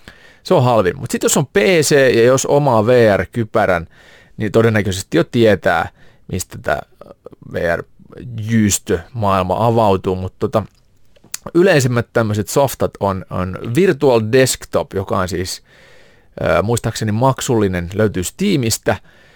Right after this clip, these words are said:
Se on videon toistosofta. Se pystyy toistaa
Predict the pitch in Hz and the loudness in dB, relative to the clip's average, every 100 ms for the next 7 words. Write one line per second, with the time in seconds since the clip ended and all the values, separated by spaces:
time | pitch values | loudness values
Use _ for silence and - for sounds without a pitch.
0 | _ _ _ - - 120 110 107 113 127 | _ _ _ -6 0 2 2 0 -2 2
1 | 107 151 147 143 135 - 131 - 127 - | 2 2 2 4 4 0 -2 0 -2 -2
2 | - 123 95 - - 123 127 - 127 123 | -6 -6 -6 -12 -10 -4 -4 -2 -2 2
3 | 113 - 120 101 92 | 0 0 0 2 0